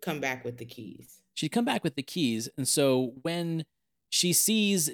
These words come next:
Speaker 2: Jane leave, I believe she's at the bus stop, she decides to go back in, probably just to return the key, but also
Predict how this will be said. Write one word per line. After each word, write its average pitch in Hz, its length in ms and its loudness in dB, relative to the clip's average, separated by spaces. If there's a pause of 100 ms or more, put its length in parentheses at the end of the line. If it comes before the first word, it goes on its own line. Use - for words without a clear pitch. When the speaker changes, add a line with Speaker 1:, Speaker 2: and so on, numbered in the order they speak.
Speaker 2:
Jane 180 500 0 (140)
leave, 123 400 4
I 117 60 -2
believe 135 220 0
she's 139 120 0
at 131 60 -4
the 117 100 -2
bus 139 280 -4
stop, 104 340 -2
she - 140 -2
decides 160 340 0
to 147 60 0
go 139 140 4
back 127 280 0
in, 123 300 4 (760)
probably 220 380 4
just - 320 0
to 143 80 2
return 135 300 2
the 120 60 2
key, 233 220 -2
but 151 120 0
also 147 520 2